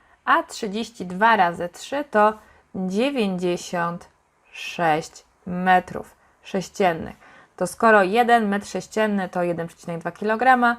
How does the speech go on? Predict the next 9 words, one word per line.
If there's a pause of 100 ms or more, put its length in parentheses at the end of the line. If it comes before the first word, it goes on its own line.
(380)
to
wymnażamy (400)
dziewięćdziesiąt
sześć (520)
razy
jeden (160)
przecinek (400)
dwa (360)
kilograma